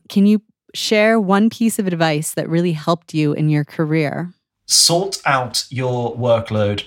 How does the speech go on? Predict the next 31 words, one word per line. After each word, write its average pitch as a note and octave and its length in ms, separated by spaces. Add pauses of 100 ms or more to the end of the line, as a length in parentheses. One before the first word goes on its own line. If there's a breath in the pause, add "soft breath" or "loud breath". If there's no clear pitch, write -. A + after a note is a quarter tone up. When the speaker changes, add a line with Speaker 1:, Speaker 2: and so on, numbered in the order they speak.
Speaker 2:
by G#2 600 (420)
a G#2+ 140 (220)
routine A2 760 (100)
as G#2+ 140
opposed G2+ 540
to G2+ 200
being G2 260
goal-orientated. G2 1160 (520 soft breath)
So - 160
let's B2+ 240
say A#2 300
you A2+ 260
need A2+ 360
to G#2+ 140
complete A2 540
a G2+ 60
project G2 680
by F#2+ 640 (640 soft breath)
the, G2 400
uh, F#2+ 240
fifteenth A2 840 (100)
of F#2+ 360 (800)
February F#2+ 760
and G2 180
you G2 140
need F#2 100
to F2+ 100
hit G#2+ 280
a G2+ 120 (200)
goal G2+ 420
of G2 220